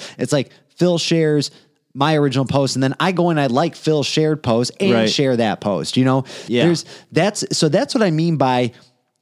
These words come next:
Speaker 1: stepping our game up, because we do, creating content is, is one thing.
Speaker 2: Yep.
Speaker 1: Sharing it and getting it out into the ether is the other thing. And,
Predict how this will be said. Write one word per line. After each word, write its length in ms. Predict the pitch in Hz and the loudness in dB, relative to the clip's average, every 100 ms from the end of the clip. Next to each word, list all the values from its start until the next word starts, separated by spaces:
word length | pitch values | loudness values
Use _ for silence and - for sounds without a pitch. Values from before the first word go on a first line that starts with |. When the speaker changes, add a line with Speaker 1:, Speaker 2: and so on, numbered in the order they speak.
| _ | _
Speaker 1:
stepping 360 | - 190 180 170 | -4 -2 0 0
our 80 | 131 | 2
game 340 | 143 175 185 | 2 2 2
up, 180 | 92 - | -2 -2
because 400 | 143 131 165 151 - - - | -2 2 0 0 -6 -20 -2
we 280 | 151 190 180 | 0 2 0
do, 280 | 135 98 127 | -2 -2 -6
creating 580 | - 143 156 196 269 240 | -4 0 2 2 0 -2
content 540 | - 139 139 123 131 | 0 0 0 0 -2
is, 200 | 120 104 110 | 0 -2 -4
is 180 | 143 120 | -2 -2
one 320 | 104 120 202 | 0 0 0
thing. 340 | 220 110 98 92 - - | 0 -2 -2 -4 -8 -10
Speaker 2:
Yep. 200 | 120 113 | -2 0
Speaker 1:
Sharing 440 | - 175 220 214 | 2 0 2 0
it 120 | 139 | 0
and 200 | 160 139 | 0 -2
getting 260 | 120 160 185 | 0 0 2
it 100 | 147 | 2
out 160 | 143 151 | 2 0
into 260 | 135 104 | -2 -2
the 120 | 98 - | -4 -4
ether 280 | 156 208 131 | -2 0 0
is 160 | 110 - | 0 0
the 160 | 92 | -2
other 200 | 113 190 | 2 2
thing. 380 | 139 - 92 80 | 0 -2 -4 -2
And, 160 | 120 | -2